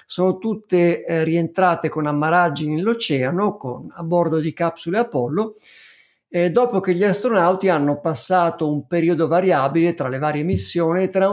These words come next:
da un minimo di ventotto giorni, quindi quasi un mese, a un massimo di ottantaquattro giorni, quindi, eh, quasi tre mesi.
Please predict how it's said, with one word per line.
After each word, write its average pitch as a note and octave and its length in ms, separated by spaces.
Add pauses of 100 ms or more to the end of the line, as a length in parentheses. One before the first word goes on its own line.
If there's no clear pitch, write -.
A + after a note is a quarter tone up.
da G3 160
un F#3+ 160
minimo G3 380
di C#3+ 100
ventotto D#3+ 540
giorni, D#3 380
quindi C#3+ 260
quasi E3 320
un B3 120
mese, F#3 500 (500)
a G#3+ 120
un B3 100
massimo E3+ 540
di D#3+ 100
ottantaquattro D#3+ 840
giorni, D#3 480
quindi, D3 420 (580)
eh, C3+ 500
quasi E3 400
tre E3+ 160
mesi. D#3+ 560